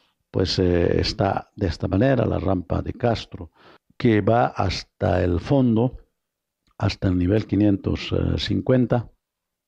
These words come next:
y a partir de esta rampa de Castro, que es principal, se proyectan otras rampas para las zonas, por ejemplo, de, del cuerpo de Grasa, y aquí otra rampa para la zona de cuerpo de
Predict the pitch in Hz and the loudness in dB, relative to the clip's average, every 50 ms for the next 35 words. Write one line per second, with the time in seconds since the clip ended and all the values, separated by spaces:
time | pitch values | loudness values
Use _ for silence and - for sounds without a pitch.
0 | _ _ _ _ _ _ - 127 120 117 - - 110 101 - - 117 110 104 117 | _ _ _ _ _ _ 0 2 2 2 2 2 0 0 0 0 0 0 2 2
1 | 117 101 - 113 101 101 117 117 117 110 - 113 110 107 - - 120 110 - - | 0 0 0 0 0 2 2 0 0 0 0 -2 -2 -2 0 0 0 0 -2 -4
2 | 110 110 - - 107 - - - 101 98 90 - 98 - - 104 101 101 101 - | -8 -10 -8 -10 -12 -10 -6 -2 -2 -2 -2 -2 -4 -2 0 0 0 0 -2 -6
3 | _ _ _ - - - - - - _ _ _ - - 127 113 - - 101 98 | _ _ _ -20 -20 -20 -20 -20 -20 _ _ _ -4 0 0 0 2 2 2 4
4 | 98 98 - - - 101 101 110 - - _ _ - 113 104 - - 87 82 71 | 4 2 0 0 0 0 0 0 -2 -4 _ _ -4 -2 -2 -2 -2 -2 -2 0
5 | 73 98 120 127 113 92 - 92 87 - - - 98 90 87 87 85 82 - - | 0 2 2 2 0 0 -2 -4 -4 -4 -4 -2 -2 -2 0 0 -2 -2 -2 0
6 | 110 104 101 101 95 87 80 - - 87 85 - - 98 95 95 95 85 92 92 | 0 2 2 2 0 0 -2 -4 -6 -6 -6 -2 -2 0 0 0 0 -2 -2 -4
7 | 82 82 85 80 78 76 76 76 82 90 95 90 87 90 85 - - 110 110 98 | -2 -2 -2 -2 -2 -2 -4 -6 -8 -10 -10 -6 -4 -4 -4 -2 0 0 0 0
8 | 87 - - 85 78 76 73 76 80 - _ _ _ _ _ _ - 104 107 110 | -2 -4 -6 -6 -4 -4 -6 -6 -8 -12 _ _ _ _ _ _ -6 -2 0 0
9 | 107 104 - - 104 95 95 - _ _ _ _ _ _ _ _ _ _ _ 123 | 0 0 -2 -4 -6 -6 -6 -8 _ _ _ _ _ _ _ _ _ _ _ -4
10 | - - 92 82 - 98 95 92 87 87 - 87 85 82 90 104 104 104 101 98 | 0 0 0 0 0 0 0 0 0 0 0 -2 -2 0 0 2 2 0 0 -2
11 | - 98 95 90 - _ _ _ _ _ _ _ - 101 98 95 95 87 78 78 | -2 -4 -4 -4 -6 _ _ _ _ _ _ _ -4 -2 0 0 0 0 0 -2
12 | - - 104 101 104 101 90 - 85 - - 87 92 95 - - 92 87 95 101 | -2 0 0 2 2 2 0 -2 -4 -4 -2 -2 -2 -2 -2 -6 -6 -2 -2 -2
13 | 104 - | -2 -2